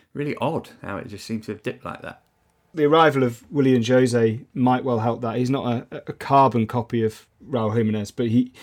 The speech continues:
Speaker 2: he's more of that role than Fabio Silva looks at the moment. And the poor lad looks like a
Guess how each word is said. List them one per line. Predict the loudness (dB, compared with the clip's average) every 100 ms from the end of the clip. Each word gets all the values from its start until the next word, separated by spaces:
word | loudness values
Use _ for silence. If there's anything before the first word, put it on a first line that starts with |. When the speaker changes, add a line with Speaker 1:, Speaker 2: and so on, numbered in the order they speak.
| -20 -10
Speaker 2:
he's | 0 2
more | 4 6 8 8
of | 4
that | 2 0 2
role | 4 4
than | 4 0
Fabio | 0 -2 4 4
Silva | 4 2 2 0
looks | -6 -10 -14
at | -8
the |
moment. | -6 -4 -4 -6
And | -6 -8 -8
the |
poor | -4 2 2
lad | 2 -2
looks | -6 -6
like | -10 -4 -2
a | -4